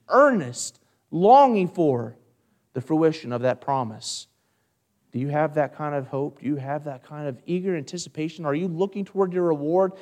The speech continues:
And are you letting that reward sustain you? It says the hope that we can have in Christ should be an anchor to our soul, both sure and steadfast.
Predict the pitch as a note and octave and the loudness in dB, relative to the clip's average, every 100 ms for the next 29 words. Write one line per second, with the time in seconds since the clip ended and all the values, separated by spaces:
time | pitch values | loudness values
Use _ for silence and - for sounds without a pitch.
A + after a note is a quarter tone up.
0 | - - E3+ F#3+ G#3+ F3+ G3+ B3+ B3+ G#3 | -12 2 2 4 2 6 6 6 4 4
1 | A3+ G3+ F#3 E3 F3 G#3+ G#3+ - E3 - | 4 4 2 2 2 4 2 -6 -12 0
2 | D#3+ F#3+ E3+ E3 F#3 G3+ G3+ - _ _ | 2 2 0 0 2 0 -4 -14 _ _
3 | _ _ _ - F3 F3 C#3 C3 F3+ G3 | _ _ _ -10 -6 -4 -4 -4 0 0
4 | F#3+ C#3+ D#3 F3+ C#3 D3+ D#3+ E3 C3+ - | 0 -8 -6 -6 -8 -4 -2 -2 -4 2
5 | D#3 F3 F3+ - C#3 B2+ - D3 F3+ F3 | 4 4 2 -6 -8 -8 -8 -10 -8 -8
6 | C#3 B2 D#3 C3+ C3 - C#3+ B2+ G#2+ - | -10 -8 -4 -2 -2 -4 -4 -4 -8 -14
7 | _ _ _ _ _ _ _ _ _ - | _ _ _ _ _ _ _ _ _ 4
8 | D#3+ D#3 - F#3 G#3+ A#3 A#3 A3 - D3+ | 4 4 0 4 8 8 6 2 -12 -12
9 | - - G3+ - F3 C#3 A2 A2 - - | -6 6 6 6 4 4 2 -6 -16 -20